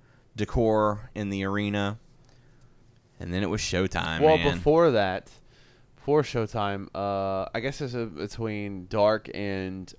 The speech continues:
Speaker 2: uh, Dynamite, Tony Khan came out,
Speaker 1: Mm-hmm.
Speaker 2: which, man, that was the first time of the night 'cause he came out twice. And, dude, I was so pumped for it 'cause you said he
Speaker 1: <laughs>
Speaker 2: came out in the Dallas show, too. But, like,
Speaker 1: Yeah.
Speaker 2: man, just to show the crowd, like,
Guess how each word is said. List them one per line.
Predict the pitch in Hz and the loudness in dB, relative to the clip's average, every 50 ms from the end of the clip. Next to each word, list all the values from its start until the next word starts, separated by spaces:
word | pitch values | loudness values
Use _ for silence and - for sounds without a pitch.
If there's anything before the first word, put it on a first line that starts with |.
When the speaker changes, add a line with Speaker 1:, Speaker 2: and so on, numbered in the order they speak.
| - - | -18 -14
Speaker 2:
uh, | - - 78 71 62 - | -12 -12 -10 -10 -10 -10
Dynamite, | 98 107 104 113 117 120 120 117 117 - - - | -4 -2 -2 -2 0 0 0 0 0 -2 -4 -4
Tony | - 165 180 175 160 | 0 0 2 2 2
Khan | - - - 190 196 196 180 131 | 0 4 6 8 8 8 6 4
came | - - 92 78 76 | -2 -6 -10 -8 -8
out, | 73 76 92 - - - - 101 | -4 -4 -4 -6 -6 -10 -10 -6
Speaker 1:
Mm-hmm. | 101 95 92 98 90 87 98 131 143 - | -4 -4 -2 -2 -2 -4 -6 -8 -12 -8
Speaker 2:
which, | - 131 113 - - - - - - | -6 -6 -6 -6 -8 -12 -12 -12 -6
man, | 110 120 120 117 110 104 98 | -2 0 0 2 2 0 4
that | 104 127 | 6 8
was | 170 180 113 | 8 8 8
the | - 127 | 4 0
first | - 147 143 143 135 - | 4 6 6 6 6 4
time | 151 127 120 | 2 4 4
of | 113 | 4
the | 110 | 4
night | 113 110 87 | 2 2 0
'cause | 95 - | 0 -4
he | - | -4
came | 110 151 156 151 | 0 0 2 2
out | 131 - - | 2 0 0
twice. | - 123 120 117 104 95 - - - - - - - - - | 2 2 4 4 4 0 -6 -12 -20 -20 -20 -20 -20 -18 -10
And, | - 117 120 113 107 | -6 -6 -4 -2 2
dude, | 127 135 135 131 | 4 6 8 8
I | 131 | 8
was | 156 143 - | 6 4 2
so | - - - 156 143 139 | 0 2 6 8 8 8
pumped | 123 - - 123 120 120 - - | 8 4 0 0 0 0 0 -2
for | - 113 113 113 110 101 | 0 2 4 6 6 4
it | 95 - - | 2 2 -2
'cause | - 131 120 117 | -4 -4 0 0
you | 185 | 0
said | 202 - 233 208 208 | 4 6 8 8 8
he | 190 | 6
Speaker 1:
<laughs> | |
Speaker 2:
came | - 202 185 170 160 | 4 4 4 6 6
out | 151 147 117 - | 6 6 4 4
in | 90 120 117 | 2 2 2
the | 107 | 2
Dallas | 98 98 120 127 151 156 127 110 - - - - - - | 2 6 8 10 10 10 8 6 2 -6 -12 -14 -16 -14
show, | - - - 117 104 98 | -6 2 4 4 4 4
too. | - 143 151 147 131 104 | 4 2 2 2 2 0
But, | 113 113 110 | 0 0 2
like, | 131 131 127 107 | 2 2 2 2
Speaker 1:
Yeah. | 92 85 82 85 - - - - - - | 0 -4 -6 -8 -12 -20 -20 -20 -18 -12
Speaker 2:
man, | 156 175 196 214 233 240 233 220 208 180 | -10 -6 -2 0 0 0 0 0 -2 -2
just | 151 185 233 214 - | -2 -4 -4 -4 -6
to | - 196 | -6 -6
show | - - - - 190 196 202 196 | -4 -4 2 4 6 6 6 4
the | 180 165 151 | 2 0 -4
crowd, | - - 147 143 147 151 156 151 | -2 0 2 4 4 4 4 4
like, | 147 139 127 117 110 104 - | 4 4 4 4 4 2 -2